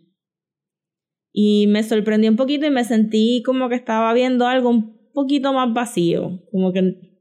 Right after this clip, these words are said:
como que no, no tan, no tan, sí, no tan profundo como la serie, como que le faltó todo el sazón que tenía la serie, pues a las películas le falta ese sazón.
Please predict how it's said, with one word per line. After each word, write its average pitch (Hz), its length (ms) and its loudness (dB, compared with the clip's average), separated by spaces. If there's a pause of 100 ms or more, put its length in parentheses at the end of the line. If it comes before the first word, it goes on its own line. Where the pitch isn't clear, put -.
(680)
como 185 180 0
que 190 100 0
no, 208 540 2
no 202 220 0
tan, 220 760 2 (2000)
no 240 520 2
tan, 247 1160 2 (800)
sí, 330 240 2
no 269 180 2
tan 294 200 2
profundo 247 540 2
como 226 200 2
la 208 120 0
serie, 165 340 0
como 185 280 2
que 196 680 -2 (340)
le 208 400 0
faltó 233 580 0
todo 247 220 2
el 247 100 2
sazón 220 480 0
que 220 120 2
tenía 214 320 2
la 214 100 0
serie, 214 380 0
pues 180 200 0
a 165 100 2
las 165 100 0
películas 175 420 0
le 175 100 2
falta 165 280 -2
ese 160 160 -4
sazón. 160 320 -10